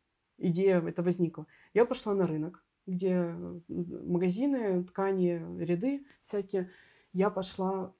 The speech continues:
изучила, пощупала все ткани. Я, оказывается, узнала, что есть трикотаж, э, кулирная гладь, эта ткань называется, пинье и компакт-пинье. Вот компакт-пинье — это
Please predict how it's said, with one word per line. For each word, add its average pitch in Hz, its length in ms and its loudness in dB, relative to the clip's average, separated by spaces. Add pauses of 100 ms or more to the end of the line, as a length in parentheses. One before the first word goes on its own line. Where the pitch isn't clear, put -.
(100)
изучила, 196 640 0
пощупала 202 520 -2
все 196 200 -2
ткани. 165 540 -4
Я, 180 160 2
оказывается, 202 540 -4
узнала, 165 400 -2
что - 240 -4
есть 190 500 0
трикотаж, 175 720 -6 (240)
э, 170 280 0
кулирная 170 500 6
гладь, 156 240 0
эта 151 160 -4
ткань - 340 -4
называется, 160 440 -4 (380)
пинье 202 540 6 (120)
и 202 100 0
компакт-пинье. 175 1080 0 (380)
Вот 175 180 0
компакт-пинье — 175 800 2 (160)
это 165 480 -2